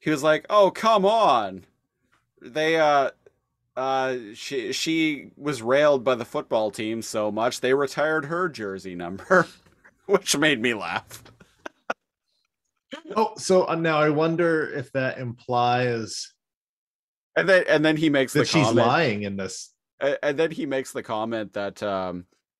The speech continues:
Speaker 1: uh, why would anyone put up with her if she doesn't put out? <laughs> Uh, but then
Speaker 2: So
Speaker 1: I'm like, which made, w-, again, made me la-, like, actually made me laugh out loud. But then also it's like,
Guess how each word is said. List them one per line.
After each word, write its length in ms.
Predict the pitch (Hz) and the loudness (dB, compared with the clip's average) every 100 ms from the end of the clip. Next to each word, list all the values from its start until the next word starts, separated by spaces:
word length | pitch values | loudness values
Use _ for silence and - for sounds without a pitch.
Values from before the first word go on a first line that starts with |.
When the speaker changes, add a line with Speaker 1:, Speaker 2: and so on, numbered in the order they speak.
| _ - | _ -2
Speaker 1:
uh, 320 | 101 98 98 | 2 2 2
why 280 | 104 110 107 | 2 2 2
would 140 | 107 | 2
anyone 380 | 101 107 104 101 | 0 -2 -4 -6
put 200 | 107 92 | -8 -6
up 180 | 95 107 | -4 -4
with 160 | 104 | -4
her 200 | 123 113 | -2 -2
if 140 | 107 - | -2 -6
she 140 | 101 | -8
doesn't 360 | 82 87 104 - | -6 -6 -6 -6
put 180 | 110 | -4
out? 460 | 107 110 131 - - _ | -2 0 -2 -4 -12 _
<laughs> 40 | _ _ _ _ _ _ _ _ _ _ _ _ _ _ _ _ _ _ - _ _ _ _ _ - _ _ _ _ _ _ _ - | _ _ _ _ _ _ _ _ _ _ _ _ _ _ _ _ _ _ -20 _ _ _ _ _ -20 _ _ _ _ _ _ _ -8
Uh, 460 | 285 277 269 247 220 - _ | -4 -4 -4 -6 -10 -14 _
but 80 | - | -2
then 120 | 226 | 2
Speaker 2:
So 120 | 220 | 4
Speaker 1:
I'm 40 | 202 | 6
like, 320 | 190 180 - _ - | 6 4 0 _ -8
which 280 | 240 320 - | -4 -4 2
made, 280 | 214 208 - | 4 4 0
w-, 180 | 151 - - | -8 -8 -6
again, 380 | 170 220 156 | 0 4 4
made 200 | 139 160 | 6 4
me 120 | 139 123 | 4 2
la-, 260 | 117 127 - | 4 2 2
like, 160 | 135 | 2
actually 380 | 127 139 - 110 | 4 0 0 -6
made 220 | 107 110 | -4 -4
me 100 | 104 | -6
laugh 340 | 101 101 104 107 | -4 -4 -4 -6
out 180 | 101 | -6
loud. 380 | 95 107 101 101 _ - | -2 -2 -2 -6 _ -4
But 120 | 156 | 0
then 200 | - 175 | 2 2
also 380 | 139 143 143 135 | 2 0 -2 -2
it's 140 | - | -2
like, 380 | 156 147 139 | -4 -2 -4